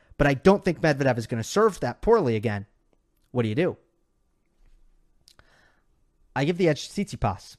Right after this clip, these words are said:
I'm gonna say Tsitsipas beats Medvedev here because I love the way he played him last time. And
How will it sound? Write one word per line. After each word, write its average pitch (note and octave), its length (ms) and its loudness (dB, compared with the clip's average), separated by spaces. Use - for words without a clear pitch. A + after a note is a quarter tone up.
I'm C#3 100 -2
gonna F#3+ 80 0
say F#3+ 180 -2
Tsitsipas D#3+ 540 -2
beats C#3 160 -4
Medvedev C#3 380 -2
here G#2 260 -6
because B2+ 840 2
I C#3 80 2
love C#3 220 4
the D3 80 4
way C#3 160 4
he C#3 80 -2
played D3 240 2
him A2+ 100 -4
last G#2 240 -6
time. C3+ 240 -6
And B2 600 -2